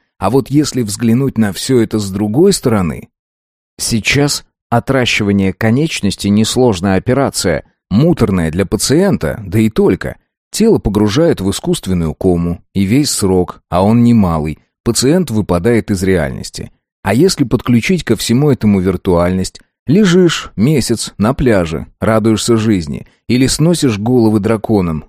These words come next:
кому как нравится, а в это время твоё тело ремонтируют.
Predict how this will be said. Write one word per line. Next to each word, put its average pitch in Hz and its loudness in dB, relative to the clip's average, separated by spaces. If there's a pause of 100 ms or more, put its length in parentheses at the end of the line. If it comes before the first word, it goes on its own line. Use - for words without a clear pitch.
(140)
кому 110 2
как 104 -2
нравится, 101 -2 (200)
а 92 0
в 123 2
это 123 0
время 175 2
твоё 101 0
тело 135 2
ремонтируют. 95 -2